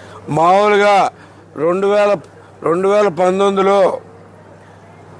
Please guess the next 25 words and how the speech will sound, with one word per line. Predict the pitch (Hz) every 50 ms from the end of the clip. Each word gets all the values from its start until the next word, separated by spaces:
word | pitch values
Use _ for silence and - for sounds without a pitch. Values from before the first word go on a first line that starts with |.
| - - -
మళ్ళీ | 117 120 131 143 165 185 202 233 226
పోటీ | 160 165 196 208 196 185
చేస్తానని | 202 180 202 202 196 147 - 202 190 190 190 185
తెలిస్తేనే | 160 185 185 185 170 - - 208 190 208 220
మనకు | 214 202 190 185 180
ఎవరికి | 185 185 190 190 165
కనపడలా | 175 190 185 185 185 185 185 185 175 - - - - - - - - - - - - - - - - - - - - - - - - - - -
ఇన్ని | 151 160 175 180
రోజుల | 185 190 196 196 190 190 185 185
నుంచి. | 175 143 139 156 - - - - - - - - - - - - -
అలాంటి | 165 175 180 180 180 180 175
వ్యక్తి | 180 190 185 175 - 247 233 214 202 190 180 160 131 - - - - - -
రెండు | 160 165 180 185
వేల | 196 208 208 202
ఇరవై | 196 190 185 196 202 185
తొమ్మిదిలో | 180 196 196 202 208 202
పోటీ | 147 - - 190 196 185 196
చేయననే | 214 175 139 180 185 190 196 202 196 196 196 196 190
ప్రకటించినాడు. | 156 175 180 180 175 180 180 160 170 175 185 185 190 196 185 156 - - - - - - - - - -
ఇంకేం | 165 180 185 180
చేస్తాడు? | 185 185 180 156 190 190 190 202 190 - - - - - - - - - - - - - - -
వెళ్ళిపోయి | 151 160 160 165 147 185 190 196
ప్రశాంతంగా | 151 175 170 139 156 165 165 160 160 175 175 175
హైదరాబాద్లోనే | 160 156 151 156 156 156 156 156 160 165 151
పడుకుంటాడు. | 147 139 127 127 123 117 117 107 -